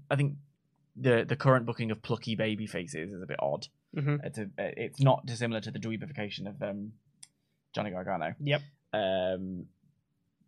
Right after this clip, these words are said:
Speaker 2: Dexter
Speaker 1: but
Speaker 2: Lumis got involved.
Speaker 1: Yeah, he did. He did do that.
Speaker 2: There's another distraction finish.
Speaker 1: Yeah, in-, interference.
Speaker 2: And then Mustafa Ali hit a four fifty and won.
Speaker 1: And it was a nice four fifty.
Speaker 2: It was a great four fifty.
Speaker 1: Yeah.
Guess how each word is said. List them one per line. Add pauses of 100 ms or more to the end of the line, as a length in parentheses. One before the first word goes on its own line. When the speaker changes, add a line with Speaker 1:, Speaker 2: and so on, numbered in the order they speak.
(440)
Speaker 2:
Dexter
Speaker 1:
but
Speaker 2:
Lumis
got
involved.
Speaker 1:
Yeah,
he
did. (220)
He
did
do
that.
Speaker 2:
There's
another
distraction
finish.
Speaker 1:
Yeah,
in-,
interference.
Speaker 2:
And
then
Mustafa
Ali
hit
a
four
fifty
and
won. (540)
Speaker 1:
And
it
was
a
nice
four
fifty.
Speaker 2:
It (300)
was
a
great
four
fifty.
Speaker 1:
Yeah.